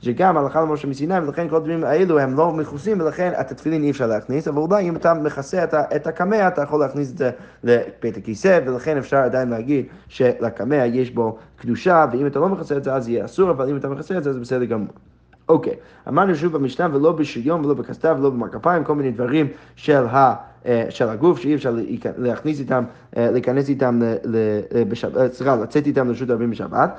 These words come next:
אז שריון, הגמרא אומרת, זרדה, שזרדה זה מין רשת שהיו שמים, אה, מעליהם כדי להגן על עצמם מהמלחמה, וקסדה, אז רש"י אומר, קסדה, הגמרא אומרת, "אמר רב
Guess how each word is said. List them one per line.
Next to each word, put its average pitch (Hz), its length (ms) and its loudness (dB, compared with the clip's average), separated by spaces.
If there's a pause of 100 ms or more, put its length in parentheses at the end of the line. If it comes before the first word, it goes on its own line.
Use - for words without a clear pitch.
(200)
אז 113 120 0
שריון, 147 600 2
הגמרא 123 260 -2
אומרת, 131 300 2 (340)
זרדה, 113 680 0 (260)
שזרדה 139 420 4
זה 123 120 -2
מין 135 260 0 (140)
רשת 151 420 4
שהיו 123 260 -2
שמים, 123 380 0 (320)
אה, 113 160 -2
מעליהם 110 720 0
כדי 127 240 2
להגן 123 340 -2
על 123 200 -2
עצמם 120 440 -2
מהמלחמה, 120 760 0 (360)
וקסדה, 147 960 2 (440)
אז 110 320 0
רש"י 143 320 4
אומר, 135 240 2
קסדה, 131 580 2 (440)
הגמרא 147 280 4
אומרת, 143 440 2
"אמר 156 260 2
רב 131 240 2